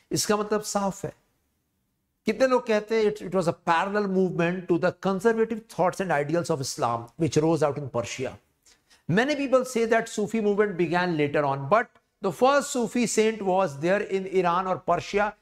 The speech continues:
in the seventh century C E. It was a very less time just after the arrival of Islam upon the center stage.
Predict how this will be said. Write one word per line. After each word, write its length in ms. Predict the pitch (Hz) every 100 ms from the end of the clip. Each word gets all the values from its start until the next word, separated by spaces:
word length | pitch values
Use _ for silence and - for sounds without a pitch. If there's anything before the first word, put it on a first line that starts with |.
| _
in 100 | -
the 100 | 160
seventh 340 | 165 175 180 196
century 400 | 165 156 160 165
C 180 | - 143
E. 320 | 131 120 104 _ - - _ _ _ _ _ _
It 160 | 151 139
was 200 | 156 147
a 60 |
very 260 | 143 160 226
less 280 | 233 240 -
time 400 | - 196 208 190
just 300 | 196 202 185
after 200 | 180 190
the 160 | 180
arrival 280 | 175 170 185
of 80 | 196
Islam 340 | 180 - 190
upon 240 | 185 185 185
the 80 | 190
center 300 | 190 190 226
stage. 440 | - 247 208 -